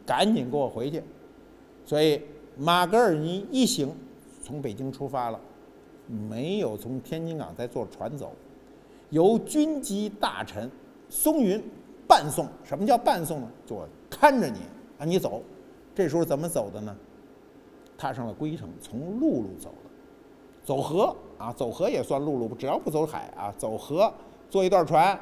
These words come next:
啊，上一段岸，走一段船，上一段岸，走了多长时间呢？走了仨月，从北京走到了广州。这仨月从中国腹地贯穿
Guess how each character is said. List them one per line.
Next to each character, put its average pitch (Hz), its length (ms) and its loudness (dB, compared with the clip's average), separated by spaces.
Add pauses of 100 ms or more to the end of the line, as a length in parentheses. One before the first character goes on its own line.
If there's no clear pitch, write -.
(160)
啊， 120 220 -2 (160)
上 131 220 -6
一 127 60 -2
段 143 140 4
岸， 131 220 0
走 127 160 -4
一 170 80 -2
段 165 160 0
船， 156 260 0
上 147 160 -4
一 131 60 -4
段 131 100 -4
岸， 127 300 -4 (600)
走 180 160 4
了 202 100 6
多 269 220 10
长 226 180 10
时 208 160 0
间 202 220 4
呢？ 165 180 -2 (920)
走 123 100 -4
了 131 80 -2
仨 185 260 2
月， 185 220 2 (680)
从 143 200 -8
北 107 220 -4
京 123 240 -6 (180)
走 95 160 -10
到 110 140 -2
了 98 140 -4
广 82 180 -10 (100)
州。 104 160 -10 (920)
这 294 180 6
仨 180 220 4
月 180 200 2 (200)
从 143 240 -8
中 196 180 -4
国 170 180 2
腹 165 240 -8
地 131 240 -8 (120)
贯 147 280 4
穿 226 240 0